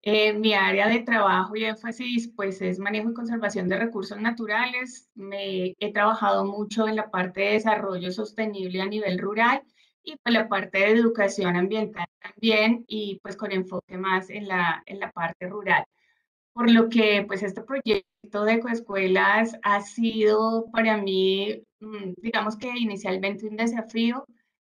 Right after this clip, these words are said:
y se convirtió, pues, en una experiencia realmente muy, muy bonita a los diferentes lugares donde llegamos y, pues, que más adelante vamos a trabajar.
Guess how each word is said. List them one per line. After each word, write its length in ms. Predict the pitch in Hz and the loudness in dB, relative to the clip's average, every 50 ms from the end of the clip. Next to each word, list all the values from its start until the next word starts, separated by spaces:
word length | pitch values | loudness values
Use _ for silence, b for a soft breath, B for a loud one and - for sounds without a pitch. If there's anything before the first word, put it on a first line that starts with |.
| _ _ | _ _
y 240 | 233 226 233 233 226 | 2 6 6 6 6
se 120 | 240 233 | 4 0
convirtió, 640 | 233 233 226 220 202 202 202 202 214 208 196 196 196 | 0 0 -2 0 0 -2 -2 0 2 4 4 4 2
pues, 160 | 220 214 - | 0 -4 -2
en 120 | 233 233 | 0 2
una 120 | 226 196 185 | 2 2 0
experiencia 580 | 185 - - - 247 233 220 185 175 180 196 196 | 0 -2 -4 -2 0 2 2 2 0 0 -2 0
realmente 540 | 240 247 214 202 196 190 190 190 190 202 | 0 -2 -2 -2 -4 -6 -6 -6 -6 -6
muy, 320 | 190 196 208 240 269 254 240 | -4 -2 0 0 0 2 2
muy 180 | 226 214 208 | 0 0 -2
bonita 600 | 196 196 208 214 220 214 190 - - 202 208 220 | -4 -4 -4 -2 -2 -2 -2 0 2 2 4 2
a 180 | 220 - 220 214 | 2 2 0 2
los 180 | 214 208 190 185 | 2 2 0 -2
diferentes 520 | 214 - - 202 190 185 180 175 190 180 | -4 -6 -6 -4 -2 -2 -2 -2 -4 -4
lugares 460 | 185 208 214 208 185 175 175 185 185 - | -6 -6 -2 0 0 0 -2 -4 -6 -6
donde 240 | 202 202 202 202 | -6 -6 -6 -4
llegamos 540 | 196 214 214 214 233 220 190 185 214 233 233 - | 0 0 2 4 4 2 2 2 0 -4 -6 -6
y, 260 | 220 226 208 190 - | -4 -4 -4 -4 -6
pues, 180 | - 180 180 - | -10 -12 -12 -12
que 140 | - 180 175 | -12 -12 -10
más 340 | 175 170 170 165 170 - - | -6 -4 -2 -2 -2 -4 -8
adelante 800 | 175 180 185 185 180 165 160 165 - - 170 165 170 175 175 - _ | -8 -6 -6 -4 -4 -4 -6 -6 -10 -14 -12 -10 -8 -8 -10 -10 _
vamos 380 | 185 190 - 185 170 170 - | -2 0 2 2 2 -2 -6
a 40 | - | -12
trabajar. 560 | - 180 185 185 175 - 190 170 - - - | -12 -8 -6 -6 -4 -2 0 0 0 -2 -6